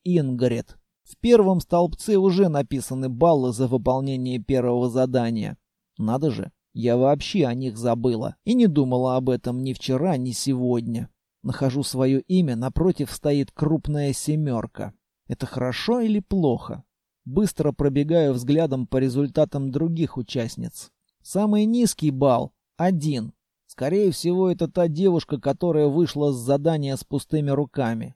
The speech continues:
Самый высокий — девять. Девятки стоят напротив двух имён — Лана и Тэмми. И почему меня это не удивляет?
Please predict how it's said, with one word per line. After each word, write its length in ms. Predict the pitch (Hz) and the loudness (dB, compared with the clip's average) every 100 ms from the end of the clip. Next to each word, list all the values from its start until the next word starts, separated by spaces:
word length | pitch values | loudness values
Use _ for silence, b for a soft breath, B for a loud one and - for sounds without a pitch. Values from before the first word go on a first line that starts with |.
| _ | _
Самый 400 | - 147 170 160 | -6 -2 2 2
высокий — 720 | 147 - 180 160 - 113 - | 0 0 -2 -2 -6 -10 -10
девять. 800 | 113 120 127 147 120 117 - - _ _ _ | -14 -10 0 2 2 -2 -12 -18 _ _ _
Девятки 480 | 113 147 214 220 175 | 0 4 4 2 -2
стоят 460 | - 165 170 185 165 | -2 0 0 0 0
напротив 580 | 165 - 175 - 139 | -2 0 -2 -2 -4
двух 380 | 139 151 165 - - | -2 2 2 0 -4
имён — 600 | 160 165 160 123 113 - _ | -2 0 0 -2 -6 -12 _
Лана 640 | 131 135 170 180 131 110 - _ | -2 2 2 2 0 -4 -8 _
и 140 | 147 | -6
Тэмми. 640 | - 165 151 123 113 113 - _ _ _ | -2 0 0 0 -4 -8 -12 _ _ _
И 80 | 107 | -10
почему 460 | 123 - 123 135 | -8 -6 -4 -2
меня 320 | 180 185 180 180 | -2 0 -2 -2
это 180 | - | 0
не 120 | 175 180 | 2 2
удивляет? 800 | 165 175 175 175 165 156 - | 2 2 4 2 0 -4 -8